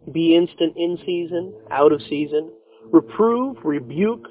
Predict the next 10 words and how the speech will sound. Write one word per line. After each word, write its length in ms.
exhort 540
with 180
all 400
longsuffering 840
and 180
doctrine. 420
Talking 320
about 280
the 80
word 420